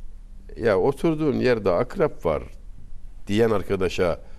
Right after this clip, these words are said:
kızmayacağın gibi, hatta memnun olup teşekkür edeceğin gibi o nasihatı da öyle karşılamak gerekmez mi? İnsaf, akıl bunu gerektirmez mi?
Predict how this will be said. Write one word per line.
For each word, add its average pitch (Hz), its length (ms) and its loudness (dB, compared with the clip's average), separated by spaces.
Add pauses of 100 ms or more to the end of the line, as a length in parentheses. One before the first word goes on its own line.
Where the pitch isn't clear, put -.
(180)
kızmayacağın 98 720 4
gibi, 78 300 -4 (640)
hatta 139 280 4
memnun 127 300 4
olup 117 200 2
teşekkür 104 380 2
edeceğin 95 440 2
gibi 113 280 -2 (760)
o 147 100 6
nasihatı 107 440 2
da 151 280 4
öyle 127 240 4
karşılamak 80 600 -2 (240)
gerekmez 113 540 4
mi? 57 120 -6 (560)
İnsaf, 113 600 2
akıl 107 340 0 (240)
bunu 104 180 0
gerektirmez 90 680 0
mi? 139 160 -4